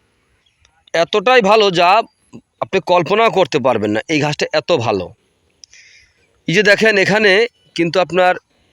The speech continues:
ঘাসটা আবার দেখতে পাচ্ছেন এখানে, এখানে কিন্তু প্রচুর পরিমাণে ঘাস রয়েছে। আমি একটি ঝোপা থেকে আমি আপনাদেরকে দেখেন,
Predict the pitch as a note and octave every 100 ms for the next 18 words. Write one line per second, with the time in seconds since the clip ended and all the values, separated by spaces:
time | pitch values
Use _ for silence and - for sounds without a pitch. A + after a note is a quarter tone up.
0 | _ _ _ _ _ _ _ - C3 D3
1 | - F3+ F3 D3+ D3+ F3 E3+ D#3+ E3+ C#3+
2 | D3 D3+ - _ _ _ _ _ C3+ F3
3 | F3+ F3+ D#3+ - F#3 G3+ G3 E3+ F3 E3
4 | D3+ A#2+ B2+ - A#2 G#2 F#2 - _ _
5 | - - _ _ _ - G3+ G#3+ - A#3
6 | - - D#3+ G#3+ - G#3 A3+ A3+ F#3+ F#3+
7 | F3+ F3+ F3+ F3+ F3 D#3+ E3